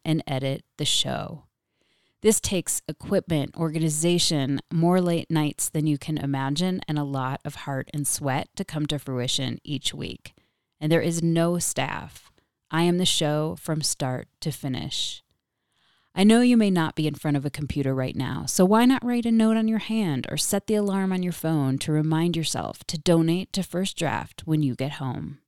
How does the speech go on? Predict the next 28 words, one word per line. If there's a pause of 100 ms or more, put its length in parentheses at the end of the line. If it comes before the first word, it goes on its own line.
(920)
Please
beat
the
odds
of
having
to
listen
to
this
seven
times
before
you
join
the
First
Draft
community.
Go
to
patreon
dot
com
slash
first
draft
writers.